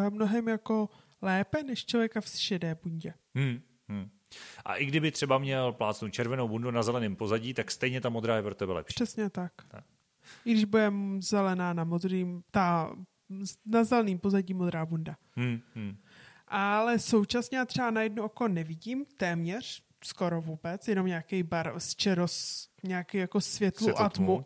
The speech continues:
Speaker 1: a
Speaker 2: Hmm.
Speaker 1: modrou barvu.
Speaker 2: Fakt?
Speaker 1: Jo, já vidím s-, světlo, tmu a modrou barvu.
Speaker 2: To je hustý. To se i těžko představuje teda popravdě, že máš jako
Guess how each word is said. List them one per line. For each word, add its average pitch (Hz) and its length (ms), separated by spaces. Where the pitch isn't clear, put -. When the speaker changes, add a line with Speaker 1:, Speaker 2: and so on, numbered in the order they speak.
Speaker 1:
a 208 60
Speaker 2:
Hmm. 202 80
Speaker 1:
modrou 226 280
barvu. 190 420
Speaker 2:
Fakt? - 500
Speaker 1:
Jo, 196 160
já 220 180
vidím 214 320
s-, - 240
světlo, 269 640
tmu 220 360
a - 20
modrou 196 360
barvu. 165 260
Speaker 2:
To 110 60
je 92 60
hustý. 98 400
To - 100
se 147 140
i 127 100
těžko 127 300
představuje 170 540
teda 95 200
popravdě, 95 460
že 92 140
máš 101 240
jako 110 320